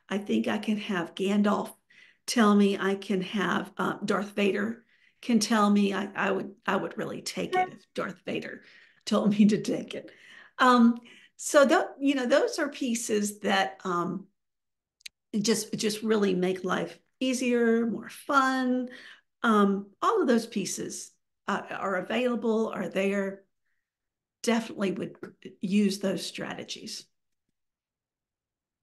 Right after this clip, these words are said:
So lever-, oh. Ah. <laughs> Almost done. So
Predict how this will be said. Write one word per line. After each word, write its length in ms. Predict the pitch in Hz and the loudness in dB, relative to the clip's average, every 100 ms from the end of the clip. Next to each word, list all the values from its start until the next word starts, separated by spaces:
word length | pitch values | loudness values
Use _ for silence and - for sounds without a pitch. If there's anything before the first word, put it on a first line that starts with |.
| _ _ _ - _ _ _ _ _ _ _ _ _ _ _ - - - - _ _ _ _ | _ _ _ -20 _ _ _ _ _ _ _ _ _ _ _ -20 -18 -20 -20 _ _ _ _
So 500 | - - 190 185 - 226 | -12 -4 0 -2 -4 -6
lever-, 400 | 269 370 440 349 208 | -2 -2 -2 -4 -2
oh. 240 | 208 - - _ _ _ _ _ _ _ _ _ _ _ _ _ _ _ _ - | -4 -6 -18 _ _ _ _ _ _ _ _ _ _ _ _ _ _ _ _ -6
Ah. 400 | 587 539 554 508 _ _ _ _ - | -2 0 0 -2 _ _ _ _ -2
<laughs> 60 | - 208 - _ _ _ _ - - _ _ _ _ _ _ _ _ _ _ _ _ _ _ _ _ _ _ _ _ _ _ | 0 0 -10 _ _ _ _ -10 -10 _ _ _ _ _ _ _ _ _ _ _ _ _ _ _ _ _ _ _ _ _ _
Almost 380 | 247 240 185 - | 2 4 2 -2
done. 180 | 180 - - - - - - _ _ _ _ | -8 -8 -14 -14 -14 -14 -20 _ _ _ _
So 460 | - 262 226 - | -6 -2 -2 -4